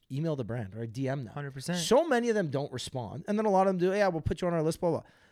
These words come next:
Speaker 1: Now, months later, I'm getting emails from these brands that reached out. "Hey, I saw you reached out to us. By the way, what are your rates?" I'm like, "I would've did it for free s-, three months ago."
Speaker 2: <laughs> Yeah, exactly. Yeah.
Speaker 1: "All right, here are my rates. What's
Speaker 2: Yeah.
Speaker 1: up?" Like,
Speaker 2: Hundred percent.
Speaker 1: again,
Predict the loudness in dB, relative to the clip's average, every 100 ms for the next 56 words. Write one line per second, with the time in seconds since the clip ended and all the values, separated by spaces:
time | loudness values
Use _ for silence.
0 | _ -2 2 4 4 4 4 2 4 6
1 | 6 2 0 2 4 6 4 2 0 0
2 | 2 0 -2 -2 -2 -2 -2 0 0 0
3 | -2 -2 -2 2 2 2 2 4 4 2
4 | 2 4 4 2 0 -4 -4 0 4 4
5 | 4 2 4 4 2 -2 -8 -6 -6 -8
6 | _ _ _ _ -8 -6 -4 -4 -6 -12
7 | -8 -4 -4 -4 -12 _ -6 -4 -2 0
8 | 6 10 12 12 10 10 10 10 8 4
9 | 6 6 4 -2 -4 -4 -6 -10 -6 -2
10 | 2 6 8 8 2 -2 0 2 0 -2
11 | -10 -12 -6 0 0 2 2 0